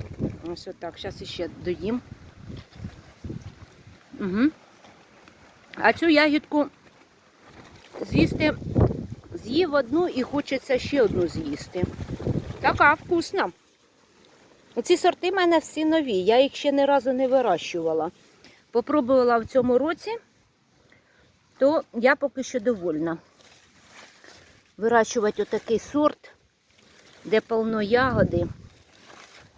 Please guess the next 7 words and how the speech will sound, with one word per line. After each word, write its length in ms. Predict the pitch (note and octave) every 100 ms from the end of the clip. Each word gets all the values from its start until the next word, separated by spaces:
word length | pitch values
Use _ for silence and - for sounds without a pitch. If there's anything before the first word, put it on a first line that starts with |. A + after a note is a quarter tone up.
| -
це 140 | A#3+
ваша 300 | A#3 A3 C4
сім'я 520 | A#3+ B3 A#3 B3+ C4 - _
вся 280 | - A#3 G#3
наїсться. 640 | G3+ F#3 E3+ - - G3 F#3+ - - - - - - - - - - -
Так 180 | C4+
що 240 | - C#4+